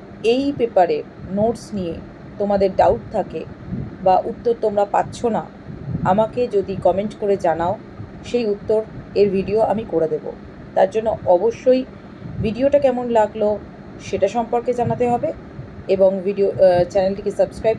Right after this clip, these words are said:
করে বেল আইকনে ক্লিক করে রাখতে হবে এবং বন্ধুদের মধ্যে অবশ্যই শেয়ার করে দিতে হবে। চলো দেখা যাক এই প্রশ্নটা,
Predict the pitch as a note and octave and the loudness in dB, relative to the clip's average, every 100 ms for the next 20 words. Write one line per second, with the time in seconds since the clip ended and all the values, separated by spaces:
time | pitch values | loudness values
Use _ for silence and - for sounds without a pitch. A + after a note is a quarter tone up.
0 | - B3+ B3+ F#3 F3 F3+ F#3 G3 G3+ - | 4 4 6 6 4 4 0 -2 -8 0
1 | A#3+ A#3+ A#3+ - C4 D4 D4+ C#4 A#3 G#3 | 2 2 0 -4 -4 -4 -4 -2 0 0
2 | G#3 G#3 G#3+ D4 E4 - - - - F3+ | 0 0 0 0 0 -4 -18 -18 0 2
3 | F3 F3+ A#3+ C4 E3+ D3 C#3 D3 D3 - | 2 2 -2 -4 -4 -4 -4 -8 -10 -14
4 | - - - - - - - B3 B3+ A3 | -16 -16 -16 -16 -14 -14 0 4 6 4
5 | G#3 G#3+ D#4+ - - - - G3 F3 E3 | 2 -2 -2 -4 -16 -18 -10 -8 -4 -6
6 | - - | -8 -14